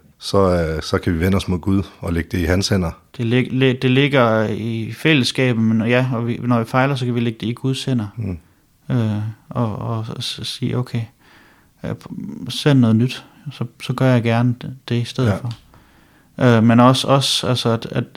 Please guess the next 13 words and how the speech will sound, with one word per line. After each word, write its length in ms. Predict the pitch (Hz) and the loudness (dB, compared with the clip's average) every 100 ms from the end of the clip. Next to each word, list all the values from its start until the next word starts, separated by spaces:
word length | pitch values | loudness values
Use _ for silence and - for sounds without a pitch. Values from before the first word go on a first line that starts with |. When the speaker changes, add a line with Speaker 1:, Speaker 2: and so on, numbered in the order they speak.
| 131 | -6
Speaker 2:
det 100 | 139 | 2
ligger 240 | 143 151 131 | 4 6 6
i 40 | |
fællesskabet. 680 | 110 131 104 - 120 110 107 | 4 2 2 0 -2 0 0
Vi 80 | 117 | 0
kan 120 | 143 | 0
ikke 100 | 135 | 2
klare 240 | 131 131 | 4 4
alting 340 | 127 123 107 104 | 4 2 0 2
selv 220 | 147 139 | 2 4
heller 220 | 110 107 | 2 0
ikke. 140 | 104 - - | -4 -12 -10
Speaker 1:
Nej. 720 | 98 92 - _ _ - 139 | -8 -8 -12 _ _ -4 2